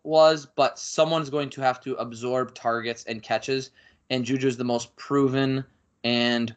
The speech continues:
well-known guy on that roster. I mean, people forget, like, two or three years ago, he was being drafted in, like, the second, third round of fantasy drafts because he was, he had a good, was his rookie year or second year, he was really good, and people were drafting his upside, and then he got hurt, and it didn't go well,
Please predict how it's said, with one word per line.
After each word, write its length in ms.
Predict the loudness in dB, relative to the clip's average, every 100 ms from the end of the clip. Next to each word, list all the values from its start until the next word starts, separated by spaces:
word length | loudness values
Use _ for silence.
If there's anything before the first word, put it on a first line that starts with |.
| -10
well-known 840 | -2 4 6 4 2 0 0 -2 2
guy 340 | 6 6 6
on 180 | 2 0
that 160 | 0 4
roster. 720 | 6 6 2 -2 0 -2 -10 _ _ _ _ _ _ _ _ -2
I 100 | -2
mean, 140 | -2
people 220 | -2 -2
forget, 360 | 0 2 2 2
like, 160 | -2 -4
two 120 | -2
or 40 |
three 180 | -2 -2
years 120 | -2
ago, 100 | -2
he 100 | 0
was 120 | 0 -2
being 300 | -2 -2 -2
drafted 400 | 0 0 0 -6
in, 60 |
like, 200 | -6 -8
the 100 | -10
second, 480 | -10 -2 -2 -2 -6
third 240 | -2 -2 0
round 360 | -2 -2 -4
of 220 | -2 -4
fantasy 360 | -2 -4 -2 0
drafts 420 | 4 4 4 -8 -20 -20 -20 _ -20
because 240 | -14 -10 -6
he 80 | -4
was, 220 | -6 -8
he 100 | -2
had 100 | 0
a 40 | 0
good, 300 | -2 -4 -6 _ -6
was 200 | -4 -2
his 200 | -4 -8
rookie 320 | -6 -4 0
year 200 | 2 2
or 60 | 0
second 360 | -2 -2 -2
year, 160 | -2 -2
he 60 | -2
was 100 | -4
really 280 | -4 -2 0
good, 320 | 2 0 -2 -14 -18 -8
and 120 | -2
people 180 | 0 2
were 120 | 0
drafting 360 | 2 2 2 0
his 100 | 0
upside, 340 | 0 2 2
and 80 | 2
then 140 | -4 -6
he 80 |
got 160 | -6 -6
hurt, 300 | 0 2 2
and 60 | 0
it 100 | -8
didn't 180 | -8 -4
go 160 | -2
well, 380 | 2 2 2 -2